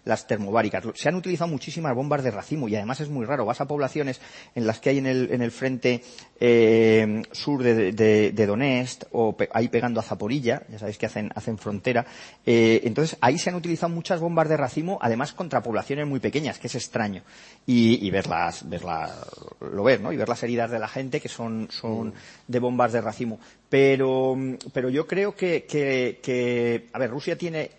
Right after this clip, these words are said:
Speaker 1: esas armas, pero esas armas al final y al cabo tampoco son tan determinantes. Es decir, un misil hipersónico, vale, el misil hipersónico, eh,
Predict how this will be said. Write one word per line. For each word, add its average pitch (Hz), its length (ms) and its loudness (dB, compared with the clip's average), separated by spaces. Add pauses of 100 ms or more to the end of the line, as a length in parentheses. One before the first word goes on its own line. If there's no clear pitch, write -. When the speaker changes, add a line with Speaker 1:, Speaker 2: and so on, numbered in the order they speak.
Speaker 1:
esas 156 260 -4
armas, 156 340 0
pero 135 140 -4
esas 147 120 -4
armas 160 260 -4
al 139 80 -4
final 131 200 -8
y 156 40 -4
al 151 80 -4
cabo 156 180 -4
tampoco 127 320 -6
son 143 160 -10
tan 120 140 -4
determinantes. 101 640 -6
Es 110 100 -4
decir, 104 220 -2 (440)
un 156 840 0
misil 147 260 -2
hipersónico, 117 640 -2
vale, 117 240 0
el 104 140 -2
misil 98 280 -8
hipersónico, 127 720 -4 (420)
eh, 98 160 -6